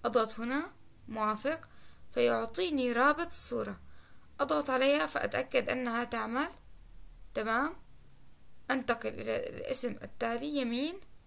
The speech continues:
ارتباط، صورة، موافق، يعطيني الرابط، وهكذا إلى نهاية الأسماء. بعد أن انتهينا من إدراج الروابط في ملف الإكسل،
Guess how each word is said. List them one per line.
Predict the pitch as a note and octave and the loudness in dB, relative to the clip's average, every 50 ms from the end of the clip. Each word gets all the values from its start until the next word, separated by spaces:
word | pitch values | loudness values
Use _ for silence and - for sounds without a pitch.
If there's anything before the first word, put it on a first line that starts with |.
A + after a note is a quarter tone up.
| - - - - - - - - - A3+ | -18 -18 -18 -18 -16 -14 -14 -10 -8 -8
ارتباط، | A3+ G#3 - A#3 A3+ A3 A#3 B3 C4+ D#4 F4 E4+ - - - - - - - - - - - - - - - | -8 -6 -4 -4 -2 0 0 2 0 0 -2 -4 -8 -10 -12 -16 -20 -20 -18 -16 -14 -14 -14 -14 -14 -14 -8
صورة، | - - - A3+ A#3+ A#3+ B3 C#4+ E4 - - - - - - - - - | -6 -6 -4 -2 0 0 0 0 0 -4 -8 -14 -16 -16 -16 -16 -12 -8
موافق، | - G#3+ G#3+ G#3 G#3+ G#3 - C#4 D#4 D#4+ - - - - - - - - - - - | -4 -2 -2 -2 -2 -2 -2 -2 -4 -4 -6 -12 -20 -20 -20 -20 -20 -20 -16 -8 -4
يعطيني | - - A3 - C4+ C#4+ C#4+ C4+ | -4 -4 -2 -2 0 2 2 2
الرابط، | B3+ A3+ G#3+ G3+ F#3+ F#3 F3 - - - - - - - - - - - | 2 2 0 0 -2 -2 -6 -10 -12 -16 -16 -16 -16 -14 -14 -14 -12 -6
وهكذا | B3+ D4 E4+ F4 E4+ - D#4 D4 D4+ E4 E4+ | 0 0 0 2 2 2 2 4 4 4 4
إلى | - - C#4+ C4+ C4 B3 A#3 | 4 4 4 4 4 2 2
نهاية | G#3+ G#3+ G#3 A3+ C4 C#4 C#4+ D4 D#4 E4 - - - - | 0 -2 -2 0 0 2 2 2 2 0 -4 -8 -6 -4
الأسماء. | B3+ - - - - - A3 A3+ A#3 - - - - - - - - - - - - - - - - - - - - - - - | -4 -2 2 4 4 4 4 2 -4 -8 -10 -12 -16 -16 -14 -14 -14 -14 -14 -14 -14 -14 -14 -16 -16 -18 -20 -20 -20 -20 -20 -4
بعد | A3 C#4 D4 D#4+ D4+ D#4 | 0 2 4 4 4 2
أن | C#4+ B3+ A#3+ A#3+ | 0 0 -2 -4
انتهينا | A#3 A3 G#3 B3+ A#3+ A#3 A#3 A#3 A3+ A3+ A#3+ C4+ | -6 -4 -4 -4 -4 -4 -4 -6 -6 -4 -4 -4
من | C#4 C#4 B3+ A#3+ A3+ G3 F#3 - - - - - | -4 -2 -2 -2 -4 -4 -6 -8 -12 -14 -10 -8
إدراج | G#3 F#3+ A#3 B3 C4 C4+ B3 G#3+ G3+ - - - - | -4 -2 2 2 4 4 2 2 0 -4 -6 -6 -8
الروابط | G3+ G3 G#3+ A3+ B3 B3+ A#3+ A3 - F#3 E3+ - - | -6 -4 0 2 2 2 2 2 -2 -4 -8 -8 -8
في | - - A#3 A3 | -6 -4 -4 -2
ملف | G3+ G3 G#3 A#3 A#3+ - - B3+ | -2 -2 -4 -4 -4 -4 -6 -4
الإكسل، | C4 - - - - - B3+ C4+ D4 | -4 -4 -2 0 2 4 4 4 2